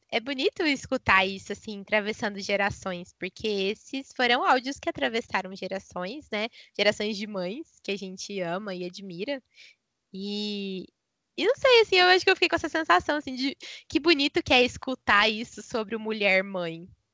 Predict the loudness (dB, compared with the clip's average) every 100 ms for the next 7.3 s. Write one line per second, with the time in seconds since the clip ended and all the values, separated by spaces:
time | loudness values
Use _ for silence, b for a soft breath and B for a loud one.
0 | _ 2 2 2 _ -8 -8 2 6 6
1 | 4 4 4 4 -4 -6 0 0 -2 -8
2 | -8 -8 -8 -12 -12 -6 -4 -4 -2 0
3 | 4 4 4 -2 -2 -4 -2 4 6 6
4 | 2 -8 -10 -2 2 4 2 2 2 2
5 | 2 2 2 0 -2 -2 -4 _ -2 0
6 | -2 -8 B B B B -8 -2 0 0
7 | 0 -2 -6